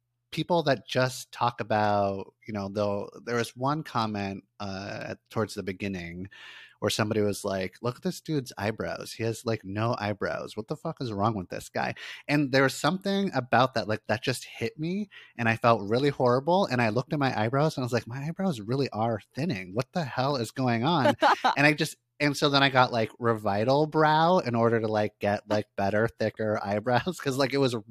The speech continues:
Speaker 1: really messing with me, and I couldn't stop thinking about, and so then I kept on making
Speaker 2: Yeah.
Speaker 1: videos looking at my eyebrows, and if you look at my beginning vi-, videos, they are thinning out eyebrows, and they progressively get better because of the Revital brow <laughs> that
Speaker 2: Oh my
Speaker 1: like,
Speaker 2: gosh,
Speaker 1: serum
Speaker 2: okay.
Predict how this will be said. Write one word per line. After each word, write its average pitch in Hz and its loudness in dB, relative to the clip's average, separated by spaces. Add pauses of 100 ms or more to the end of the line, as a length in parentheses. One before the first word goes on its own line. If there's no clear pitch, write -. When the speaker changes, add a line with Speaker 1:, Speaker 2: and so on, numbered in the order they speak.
(100)
Speaker 1:
really 160 0
messing 127 -2
with 110 -8
me, 107 -6 (400)
and 131 4
I 127 6
couldn't 139 -4
stop - 0
thinking 131 -4
about, 95 -4 (140)
and 127 -2
so 139 -2
then 139 0
I 139 2
kept - -4
on 127 2
making 123 0
Speaker 2:
Yeah. - 4
Speaker 1:
videos 131 0
looking 107 -4
at 104 -6
my 104 -2
eyebrows, 107 -4
and 123 -2
if 117 -4
you 131 2
look 156 4
at 135 -8
my 117 0
beginning 110 -4
vi-, 117 -2 (180)
videos, 104 -2
they 110 0
are 131 2
thinning 123 -2
out 113 0
eyebrows, 98 -4 (320)
and 120 -2
they 123 6
progressively 113 0
get 107 0
better 131 4
because 101 -6
of 98 -14
the 101 -4
Revital 98 -4
brow - -8
<laughs> - -20
that - 2 (920)
Speaker 2:
Oh 262 6
my 311 6
Speaker 1:
like, - 2
Speaker 2:
gosh, 277 4
Speaker 1:
serum 240 4
Speaker 2:
okay. - -